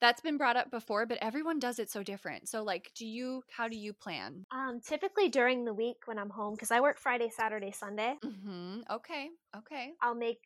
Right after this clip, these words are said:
Speaker 2: a different meal every night during the week, and then usually on Thursday or sometimes Friday, depending on how I'm feeling, I'll sit down and I'll make a couple different things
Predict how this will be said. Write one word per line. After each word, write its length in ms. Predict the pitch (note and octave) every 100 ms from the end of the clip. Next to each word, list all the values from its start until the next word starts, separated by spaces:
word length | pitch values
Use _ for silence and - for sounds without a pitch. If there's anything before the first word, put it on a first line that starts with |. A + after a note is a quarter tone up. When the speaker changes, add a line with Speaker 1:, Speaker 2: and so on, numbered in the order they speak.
| -
Speaker 2:
a 40 | G#3+
different 300 | B3 D#4 B3+
meal 240 | C4 C4
every 220 | A3+ A3+ A#3
night 340 | G3+ G#3+ A#3 - -
during 260 | A#3+ A3
the 80 | G#3
week, 240 | G3+ A3 A3 - A3+
and 180 | G#3
then 360 | G3 G3 F#3+ G3
usually 360 | A3 C4 C#4 C#4
on 240 | A#3 G#3+ _ _
Thursday 600 | A3 A3+ A#3 A#3+ C4 C4 A3+
or 100 | A3+
sometimes 460 | - D#4+ G#4 G4+ -
Friday, 380 | C4 A#3 A#3 A#3+
depending 360 | A#3 A#3+ G#3+ G3+
on 100 | G#3+
how 180 | G#3+
I'm 140 | G#3+ G#3+
feeling, 540 | G#3+ G#3+ G#3+ A3 A3 -
I'll 140 | C#4+
sit 300 | D4 - C#4
down 280 | C#4 B3+ A#3+
and 80 | A3+
I'll 140 | A3
make 220 | A3 G#3+
a 20 | A3+
couple 340 | C4+ A#3+ A#3+
different 380 | A#3 A#3 B3 G#3
things 420 | A3 G#3+ G#3